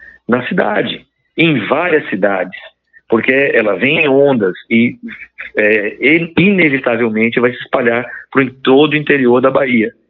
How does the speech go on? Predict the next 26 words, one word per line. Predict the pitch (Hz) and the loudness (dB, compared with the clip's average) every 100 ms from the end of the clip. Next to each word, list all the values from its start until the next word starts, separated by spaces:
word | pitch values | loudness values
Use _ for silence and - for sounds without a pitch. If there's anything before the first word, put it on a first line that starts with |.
| _ | _
Então | _ 147 | _ -2
as | 151 | 0
medidas | 135 123 139 139 | 0 2 0 0
têm | 135 | -4
que | - | -4
ser | 135 | -2
tomadas | 156 143 139 139 - | 0 -2 -2 -2 -2
também, | - 117 107 - _ _ _ | 0 0 0 -6 _ _ _
né? | 110 | -6
Cada | - 165 156 139 | -2 -2 -2 -4
estado, | 135 - 120 117 101 107 | -6 -6 -4 -2 -4 -4
cada | - 156 | -2 -2
país | - 120 123 117 | 0 -2 0 -2
estava | - 120 117 | -2 0 0
num | 117 | 0
estágio | 117 - 131 127 | -2 -2 -2 -2
de | 110 | -2
epidemia, | 113 110 104 113 165 185 _ _ _ _ _ | -2 -2 0 0 0 -4 _ _ _ _ _
cada | 160 156 135 | -4 -4 -6
estado | - - 135 123 117 | -6 -6 -4 -4 -6
que | - 113 | -2 -2
está | - 131 135 | -2 -2 -2
num | 120 | -4
estágio | 117 127 110 | -4 -4 -2
de | 104 | -2
epidemia | 113 107 104 117 147 165 | -2 0 0 2 0 -2